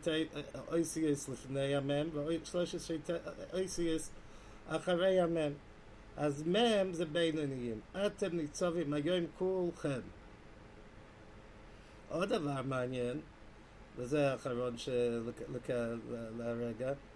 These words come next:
זה כתוב שכשראש השנה חל בשבס,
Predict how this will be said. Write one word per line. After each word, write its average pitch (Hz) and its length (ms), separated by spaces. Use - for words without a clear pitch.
זה 131 360
כתוב 170 360
שכשראש 127 800
השנה 170 440
חל 165 240
בשבס, 151 800